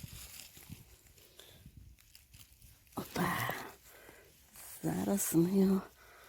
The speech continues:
видимо. О, який у нього корінь. Ух ти! Дивіться, який красунчик. Так,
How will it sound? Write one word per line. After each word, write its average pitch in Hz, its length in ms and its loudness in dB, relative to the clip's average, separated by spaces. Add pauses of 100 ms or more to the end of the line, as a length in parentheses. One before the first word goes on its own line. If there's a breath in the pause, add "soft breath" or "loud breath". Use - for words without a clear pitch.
(300 soft breath)
видимо. 160 640 6
О, 196 480 8 (920 loud breath)
який 151 440 6
у 202 160 12
нього 170 480 12
корінь. 175 600 8 (2750 soft breath)
Ух - 300 2 (140)
ти! 147 340 12 (840 loud breath)
Дивіться, 147 760 4
який 131 520 -4
красунчик. 139 840 0 (920 loud breath)
Так, 160 220 2